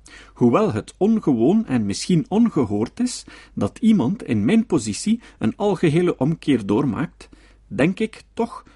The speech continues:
dat het doorlopend proces nogal typisch was. Het begon in mijn jeugdjaren, met de overtuiging, gestoeld op directe ervaring, dat wat ik leerde in de New Age en metafysische beweging de waarheid was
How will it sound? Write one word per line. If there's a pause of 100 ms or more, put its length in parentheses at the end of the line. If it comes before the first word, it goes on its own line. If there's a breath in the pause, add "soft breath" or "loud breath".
dat
het
doorlopend
proces
nogal
typisch
was. (680 loud breath)
Het
begon
in
mijn
jeugdjaren, (420 loud breath)
met
de
overtuiging, (320 soft breath)
gestoeld
op
directe
ervaring, (220 soft breath)
dat
wat
ik
leerde
in
de
New
Age
en
metafysische
beweging (240 loud breath)
de
waarheid
was